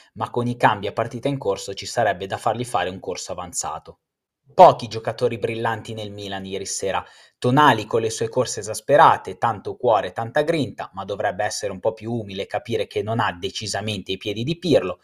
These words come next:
e i subentrati Thiaw e Origi. Ho detto tutto.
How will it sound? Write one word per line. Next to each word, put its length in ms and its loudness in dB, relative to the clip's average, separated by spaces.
e 100 4
i 60 4
subentrati 760 4
Thiaw 440 8
e 120 0
Origi. 460 -6
Ho 120 6
detto 300 0
tutto. 420 -20